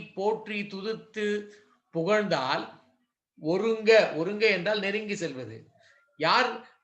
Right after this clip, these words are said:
பரமனை நெருங்கி செல்வார்கள்? அவனை பாடி துதிப்பவர்கள். எவ்வாறு பாடி துதிக்க வேண்டும்?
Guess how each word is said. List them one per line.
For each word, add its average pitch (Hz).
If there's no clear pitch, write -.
பரமனை 226
நெருங்கி 220
செல்வார்கள்? 208
அவனை 180
பாடி 196
துதிப்பவர்கள். 160
எவ்வாறு 240
பாடி 226
துதிக்க 220
வேண்டும்? 165